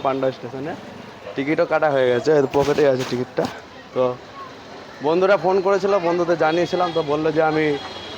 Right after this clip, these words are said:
মগরাতেই আছি, তো ও ব্যান্ডেল গেছিলো পান্ডুয়া যাবে, তো বাইক নিয়েও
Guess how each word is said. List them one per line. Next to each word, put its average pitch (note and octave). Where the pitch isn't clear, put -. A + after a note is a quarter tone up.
মগরাতেই D3+
আছি, B2
তো C#3+
ও -
ব্যান্ডেল D#3+
গেছিলো E3+
পান্ডুয়া D#3
যাবে, B2
তো C#3
বাইক C#3
নিয়েও D#3+